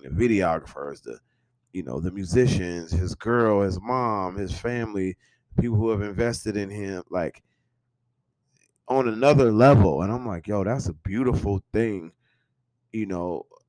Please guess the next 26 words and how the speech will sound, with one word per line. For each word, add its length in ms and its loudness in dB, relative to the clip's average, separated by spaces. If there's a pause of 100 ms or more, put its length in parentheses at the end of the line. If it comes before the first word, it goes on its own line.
And 140 -6
I 100 -4
think 280 -4
that 140 -4
sometimes 600 -6
it, 240 -10
it, 220 -14
with 260 -4
us 280 2
in 120 -6
our 180 -4
culture, 480 -4
we, 260 -2
we've 260 -4
been 180 -6
conditioned 800 -4 (340)
to 120 -4
believe 640 -2
or 160 -6
to 240 -4
act 300 -6
in 120 -6
a 60 -10
way 280 -2
of, 220 -4
like, 300 -8